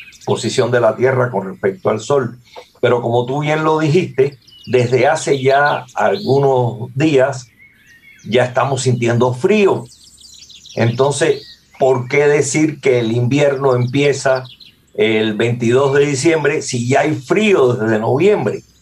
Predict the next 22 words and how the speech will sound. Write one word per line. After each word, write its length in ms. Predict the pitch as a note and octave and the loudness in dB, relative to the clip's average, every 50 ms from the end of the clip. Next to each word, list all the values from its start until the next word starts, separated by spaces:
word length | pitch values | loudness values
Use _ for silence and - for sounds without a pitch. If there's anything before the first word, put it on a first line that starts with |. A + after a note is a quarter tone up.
| _ _ _ _ _ _ _ _ _ _ _ - | _ _ _ _ _ _ _ _ _ _ _ -2
¿Por 220 | B2+ C3 C3 B2+ | 0 0 0 2
qué? 160 | B2+ F#3 F#3+ | 0 0 0
Porque 300 | F#3 - C3 B2 A#2 A2 | 2 0 -2 -2 0 0
las 140 | A2+ A2+ - | -2 -2 -2
condiciones 540 | - B2+ A2+ A2 A2 A#2+ C3+ C#3+ D#3+ C#3+ B2+ | -2 -4 -2 -2 0 0 0 0 0 0 0
meteorológicas 840 | C#3+ C#3+ C#3 B2+ C3 B2 A#2 - - C3+ C3 C3 C3+ - A#2+ A2+ - | 0 0 0 0 0 0 0 0 0 0 0 -2 -2 -2 -4 -4 -2
son 240 | - C3 C3 C#3 C3 | -2 -2 -2 -2 -2
diferentes 680 | C3+ B2 - C3 A#2 A2+ A#2+ C#3+ D3+ C#3 B2 B2 - G2 | -4 -4 -2 0 0 2 2 0 0 -2 -4 -4 -2 -2
en 160 | G#2 G2+ G#2 | -2 -2 0
esta 600 | A#2+ B2 B2 - - A2+ G#2+ G#2+ G2 F#2+ - - | -2 -2 -2 -2 0 0 2 2 2 2 0 0
latitud. 640 | G2 G2+ G2+ G2+ G2 - A2 G#2 - - B2+ B2+ B2 B2 - _ _ _ _ _ _ _ - - _ _ - | -2 -2 -2 -2 -2 -4 -6 -6 -4 -2 -2 -2 -2 -6 -12 _ _ _ _ _ _ _ -20 -20 _ _ -4
Esto 300 | - E3+ E3+ - G#3+ F#3+ | -2 -2 0 0 -2 -2
sí 140 | - G#3+ G3 | 0 -2 -2
se 200 | - G#3 G3 - | 0 -2 -2 0
cumple 440 | - F#3+ F#3+ F3+ - E3+ E3 D#3 - | 2 0 0 0 0 -2 -2 0 0
casi 300 | E3 F3 - - F#3+ F3+ | -2 -2 0 -2 -4 -2
como 240 | - C#3+ C#3 C3+ D3 | -2 -2 -2 -2 -2
un 120 | E3 F3 | -2 -2
relojito 800 | F3 D#3+ D#3 C#3+ C3+ C3+ B2 A#2+ C#3 C3+ B2 B2 C3+ - - - _ _ _ _ _ _ _ _ _ - | 0 0 2 2 2 2 0 -2 -4 -4 -2 -2 -2 -2 -2 -4 _ _ _ _ _ _ _ _ _ -4
en 200 | - A#2+ A#2+ A#2 | -2 0 2 2
latitudes 640 | B2 A2+ - A2+ G#2+ - C3 C3+ C#3 C#3 B2 - B2+ | 0 0 -2 -4 -8 -6 -2 0 0 0 0 0 -2
medias, 720 | D#3+ E3+ E3 D#3+ C3 A2+ G#2+ - - - - - _ | 0 0 0 0 0 0 0 0 -2 -6 -10 -18 _